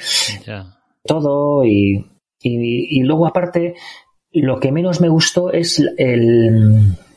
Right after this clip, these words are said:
Speaker 2: el, el este inferioridad que tienen, el, el,
Speaker 1: Complejo de
Speaker 2: El, el
Speaker 1: inferioridad.
Speaker 2: complejo, el complejo de inferioridad que tienen. O sea, es, es algo que realmente chocante. O sea, increíble, porque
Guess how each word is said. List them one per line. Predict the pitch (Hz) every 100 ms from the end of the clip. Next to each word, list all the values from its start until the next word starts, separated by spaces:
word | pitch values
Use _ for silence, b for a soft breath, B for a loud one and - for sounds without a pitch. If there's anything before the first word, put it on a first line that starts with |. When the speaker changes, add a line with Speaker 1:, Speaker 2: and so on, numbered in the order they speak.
| _ _ _ - B _ -
Speaker 2:
el, | - 123 120 117 117 117 117 113 113 110 113 135 -
el | 117 117 123
este | 170 -
inferioridad | 165 131 127 120 139 160
que | 117
tienen, | 113 117 107 101 -
el, | 107 113 110 107 107 107 104 - _
el, | 123 113 107 107 104 104 104 104 104 117 - -
Speaker 1:
Complejo | 120 117 123 131 - 107
de | 123
Speaker 2:
El, |
el | 131
Speaker 1:
inferioridad. |
Speaker 2:
complejo, | 147 127 156 139 123 131
el | 127
complejo | 127 127 160 175
de | 170
inferioridad | 139 127 147 -
que | 131
tienen. | 123 113 107
O |
sea, | 110 123 120
es, | 135 170 - -
es | 156 170
algo | 170 190 190
que | 127 120 120 120 B -
realmente | 127 147 165 170 170
chocante. | - 117 104 - -
O | -
sea, | 120 113 107 107 107 107 B B
increíble, | 127 120 123 135 101 104
porque | 117 127 117 120